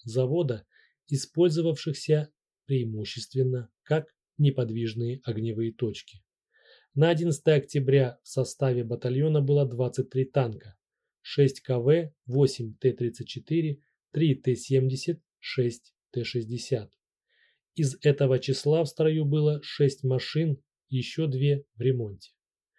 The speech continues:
Батальон С Т З был разбит на три роты, занимавшие позиции в системе обороны сто двадцать четвёртой и сто сорок девятой стрелковых бригад.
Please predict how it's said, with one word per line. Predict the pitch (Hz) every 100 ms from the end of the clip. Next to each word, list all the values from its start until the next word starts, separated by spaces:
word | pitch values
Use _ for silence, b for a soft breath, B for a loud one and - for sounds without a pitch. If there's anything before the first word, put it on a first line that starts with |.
| b b b -
Батальон | 127 135 160 175 185 156 -
С | - 139 -
Т | 147
З | 139 165 165 156
был | 127 147 143
разбит | 135 120 123 143
на | 135
три | 127 127 139
роты, | 135 127 - 101 _ _ _ _
занимавшие | 120 127 120 120 131 135 147 147
позиции | 143 127 127 143 - 151 139 b _
в | -
системе | 143 - 135 123 120
обороны | 113 120 143 156 151 b b
сто | - -
двадцать | 123 113 113 -
четвёртой | - - 123 156 151 143
и | 139 165 175 -
сто | - 139
сорок | - 131 117
девятой | 120 117 120 135 135
стрелковых | - - 117 107 113 107
бригад. | 104 117 110 98